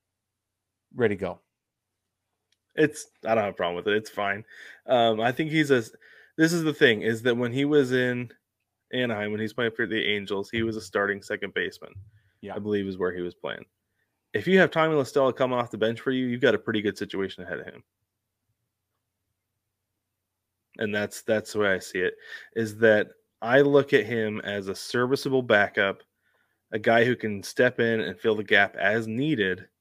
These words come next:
Speaker 2: but I
Speaker 1: Yeah.
Speaker 2: do not want him as a starter, and he's not gonna be.
Speaker 1: That's what I was asking.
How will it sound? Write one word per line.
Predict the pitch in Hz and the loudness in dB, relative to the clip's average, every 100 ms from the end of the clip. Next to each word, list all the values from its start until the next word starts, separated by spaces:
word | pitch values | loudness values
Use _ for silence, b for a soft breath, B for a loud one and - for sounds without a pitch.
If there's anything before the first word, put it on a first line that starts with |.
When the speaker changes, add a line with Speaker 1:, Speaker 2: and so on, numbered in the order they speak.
| _ _ - | _ _ -4
Speaker 2:
but | 98 | -2
I | |
Speaker 1:
Yeah. | 95 | 0
Speaker 2:
do | 107 | -2
not | 104 95 | -2 -2
want | 92 | -4
him | 101 95 | -6 -6
as | 95 | -10
a | |
starter, | - 101 101 101 | -6 -4 -2 -4
and | 113 | -6
he's | 110 | -6
not | 117 110 | -4 -4
gonna | 101 | -6
be. | 101 71 - _ _ _ _ - | -6 -8 -10 _ _ _ _ -8
Speaker 1:
That's | 110 - | -6 -2
what | 117 | 0
I | 110 | 0
was | 104 | -2
asking. | 110 120 101 82 | -4 -6 -10 -14